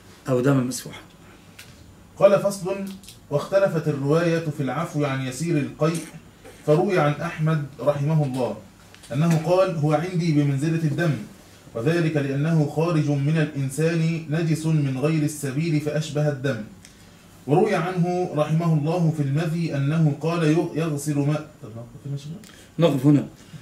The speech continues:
Speaker 1: بالنسبة للقيء، الحق القيء يعني، آه، لا، لا تظهر نجاسة، دلالة على نجاسة القيء،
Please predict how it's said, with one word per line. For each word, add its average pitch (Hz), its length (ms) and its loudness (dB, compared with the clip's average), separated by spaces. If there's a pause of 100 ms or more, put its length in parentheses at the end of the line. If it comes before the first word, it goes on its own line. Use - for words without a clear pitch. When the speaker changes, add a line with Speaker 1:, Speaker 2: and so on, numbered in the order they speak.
(140)
Speaker 1:
بالنسبة 160 280 6
للقيء، 185 300 8
الحق - 440 0
القيء 165 520 4 (440)
يعني، 143 420 6 (120)
آه، - 240 -2 (260)
لا، 143 280 6
لا 170 160 8
تظهر 175 440 8
نجاسة، 139 540 4 (360)
دلالة 151 420 8
على 147 220 2
نجاسة 139 460 0
القيء، 131 300 2